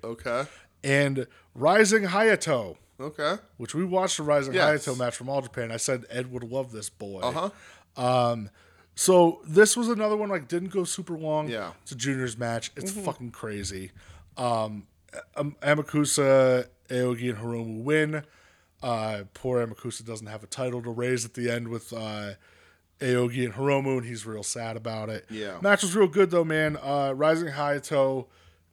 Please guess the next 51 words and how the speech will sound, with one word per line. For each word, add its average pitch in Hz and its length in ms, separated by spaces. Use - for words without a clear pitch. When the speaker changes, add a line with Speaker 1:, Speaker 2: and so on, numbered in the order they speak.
Speaker 2:
is, 113 300
uh, 113 480
catching 147 360
on 139 200
with 131 100
the, 131 80
with 135 120
the - 60
fans 139 400
pretty 156 200
quickly. 165 380
He's 147 240
young. 110 300
I 135 60
think 147 180
they 160 80
said 147 140
he's 131 100
only, 123 180
like, 104 260
twenty-four, 117 680
twenty-five. 143 580
Speaker 1:
Okay. - 100
Speaker 2:
So - 140
Speaker 1:
Yeah. 98 180
Speaker 2:
he 151 120
caught 139 260
on. 131 280
He's 196 160
an 175 60
All 143 140
Japan 127 340
guy. 117 380
Um, 120 200
I 139 100
liked 175 200
that 175 80
it 165 40
was 143 180
a, 160 60
a 143 80
junior 135 280
from 127 180
each 123 160
company, 117 540
so 107 420
that 123 160
made 160 120
Speaker 1:
Mm-hmm. 180 80
Speaker 2:
me - 80
happy. - 360